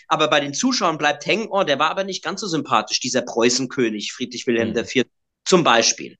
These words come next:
Speaker 1: ja.
Speaker 2: Mhm.
Speaker 1: Und das
Speaker 2: Mhm.
Speaker 1: macht irgendwie so eine Lebendigkeit aus. Und das wird greifbar, erlebbar. Und das ist eben toll, dass ich das irgendwie vereinen kann. Also mein Interesse auch an Geschichte, an Politik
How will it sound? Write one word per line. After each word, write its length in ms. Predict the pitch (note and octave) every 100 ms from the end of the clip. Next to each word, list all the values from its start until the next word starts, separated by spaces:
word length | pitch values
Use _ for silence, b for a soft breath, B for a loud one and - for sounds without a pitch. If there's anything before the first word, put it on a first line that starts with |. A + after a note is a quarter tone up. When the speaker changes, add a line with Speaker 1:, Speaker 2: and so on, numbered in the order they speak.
| -
Speaker 1:
ja. 140 | A#2 C#3
Speaker 2:
Mhm. 320 | A2 G2 A2 -
Speaker 1:
Und 140 | D3
das 140 | E3+ G3+
Speaker 2:
Mhm. 60 |
Speaker 1:
macht 180 | G3 F3
irgendwie 320 | F#3+ G3 F#3+
so 120 | E3+
eine 120 | F3+ E3
Lebendigkeit 840 | D#3 E3 A3 A#3+ - G3+ F#3+ -
aus. 680 | - A3+ A#3+ - - - - -
Und 280 | E3 C3+ -
das 240 | D#3+ -
wird 200 | F#3 F3+
greifbar, 840 | - D3 D3+ B3 - G3+ F#3 F#3+ -
erlebbar. 880 | C#3+ C3+ D#3+ A#3 A#3+ F#3+ F3+ F#3 F#3 B B B B
Und 360 | D#3 D#3+ D#3+ -
das 140 | D#3
ist 100 | F3+
eben 240 | E3 D#3+ D3
toll, 440 | D3+ E3 G#3 A3 B -
dass 160 | D3+ F3+
ich 140 | F#3
das 160 | F3+ -
irgendwie 240 | E3+ D#3+
vereinen 500 | C#3 - D#3+ G3+ E3+
kann. 220 | - A2+
Also 160 | A2+ B2+
mein 280 | B2+ D3 -
Interesse 540 | E3+ D#3+ D#3+ G#3+ A3+ F3+
auch 140 | E3+
an 140 | E3+
Geschichte, 520 | E3+ D#3+ B3 A#3+ G3 D#3+
an 120 | D#3+
Politik 580 | E3+ E3+ E3 A#3+ B3